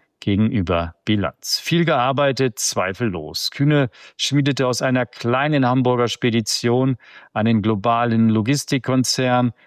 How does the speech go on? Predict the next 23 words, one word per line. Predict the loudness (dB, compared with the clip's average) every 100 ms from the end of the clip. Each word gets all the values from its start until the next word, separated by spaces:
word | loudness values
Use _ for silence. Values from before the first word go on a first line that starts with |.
| _
der | -4 -2
zum | 0 0
größten | 0 2 2 0 0 -2
Steuerzahler | -2 -2 0 0 0 -2 0 0
des | -2 -4 -2
Kantons | -4 -2 -2 -2 -2
Schwyz | -4 -4 -4 -4
aufstieg. | -6 -6 -10 -12 -8
Seine | -4 -2 0
Arbeitswut | 0 -2 0 0
war | 0
legendär. | 2 2 2 2 2 2 2 -2 -6 -20 -20 -4
Wenn | 0
sich | 2
seine | 2 2 0
Gäste | 0 -2 -2 -2 0
bei | 0
der | 0 0
Überfahrt | 0 2 0 -2 -2 -2 -2
von | -2 2
Mallorca | 2 2 2 2 0 0
nach | 0 0
Ibiza | 0 2 0 0 0 0